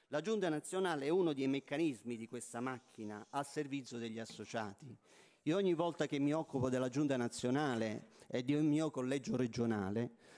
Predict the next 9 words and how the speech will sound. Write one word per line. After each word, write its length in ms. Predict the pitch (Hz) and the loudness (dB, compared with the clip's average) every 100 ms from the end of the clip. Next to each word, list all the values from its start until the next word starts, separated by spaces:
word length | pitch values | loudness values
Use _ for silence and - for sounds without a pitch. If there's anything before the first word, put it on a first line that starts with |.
| - | -2
voglio 280 | 180 208 190 | 2 2 4
contribuire 680 | 175 170 165 160 160 120 | 4 4 4 4 4 4
perché 240 | 117 117 139 | 2 0 2
questi 320 | 180 190 147 | 2 2 2
meccanismi 580 | 139 - 165 190 - 135 | 2 2 2 2 2 2
lavorano 560 | 139 151 156 143 131 | 4 2 2 2 2
in 80 | 131 | 0
modo 240 | 131 131 127 | 0 0 2
migliore, 680 | 120 117 135 107 107 107 | 2 2 4 4 2 0